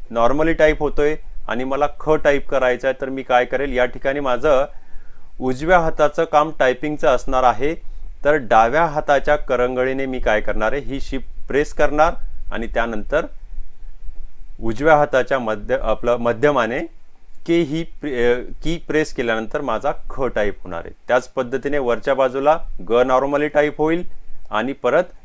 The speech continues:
शिफ्ट की, डाव्या हाताच्या करंगळीने शिफ्ट की प्रेस करून मी या ठिकाणी घ हा टाईप करणार आहे. त्यानंतर स्वरांमध्ये देखील तसंच आहे. ज्यावेळेस तुम्हाला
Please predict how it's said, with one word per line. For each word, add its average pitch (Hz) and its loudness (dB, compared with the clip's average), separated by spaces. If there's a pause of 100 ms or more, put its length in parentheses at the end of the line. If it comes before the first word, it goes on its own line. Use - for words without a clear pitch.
(380)
शिफ्ट 151 -2
की, 160 2
डाव्या 135 4
हाताच्या 131 0
करंगळीने 120 -4
शिफ्ट - -8
की 135 -6
प्रेस 120 -6
करून 135 -4 (300)
मी 110 -4
या 107 0
ठिकाणी 110 -2 (180)
घ 104 -6
हा 110 0
टाईप 92 -4
करणार - 0
आहे. - -4 (1500)
त्यानंतर 175 4 (800)
स्वरांमध्ये 175 2
देखील 160 -2
तसंच 120 -2
आहे. 78 -4 (1000)
ज्यावेळेस 151 2
तुम्हाला 151 4